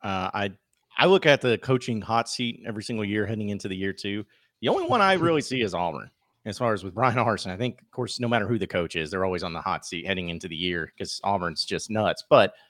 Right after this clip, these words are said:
he's on the hot seat. But besides Brian Harsin, and you could even say coach is not getting fired, but coach is leaving, who do you think is the next job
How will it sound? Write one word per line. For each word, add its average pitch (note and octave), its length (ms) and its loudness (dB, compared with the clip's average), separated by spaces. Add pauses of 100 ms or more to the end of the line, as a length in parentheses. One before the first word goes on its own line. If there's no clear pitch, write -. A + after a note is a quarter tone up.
(920)
he's G3 280 6
on A3+ 120 6
the D#3 100 10
hot C#3 240 10
seat. C3 400 4 (580)
But D3 160 6
besides A3 440 8
Brian A#2+ 320 8
Harsin, F2+ 420 -2 (640)
and C#3 140 6
you G#3+ 80 10
could A#3+ 100 4
even G3+ 220 4
say D#3+ 260 4
coach D3 280 2
is B2 100 -6
not C3+ 180 -2
getting C3 160 -4
fired, C3+ 320 2
but A2 140 -4
coach A#2+ 220 -4
is F#2+ 120 -8
leaving, A2+ 540 -6 (720)
who F#3+ 120 6
do B3+ 80 6
you A#3 100 4
think G3+ 320 -2
is B2 220 0
the B2 100 2
next A#2 400 0
job G2 640 4